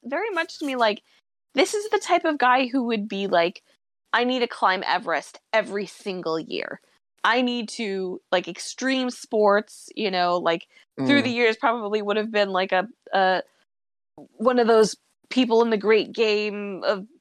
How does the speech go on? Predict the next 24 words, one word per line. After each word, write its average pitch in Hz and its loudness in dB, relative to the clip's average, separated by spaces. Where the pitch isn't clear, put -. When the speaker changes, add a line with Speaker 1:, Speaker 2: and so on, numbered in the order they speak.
Speaker 1:
Nations, 190 -4
like, 175 -2
the, - -12
the 208 -2
British 202 2
sent 190 -2
to, 190 -10
to 185 -4
India 170 0
and, 175 -6
like, 165 -4
whatever, 156 -2
explored 180 -2
all 165 2
the 175 -8
places. 160 -6
Like, 165 -2
like, 247 0
this 247 -4
is 262 -6
a 285 -4
guy 262 0
who, 233 -2
like, 185 0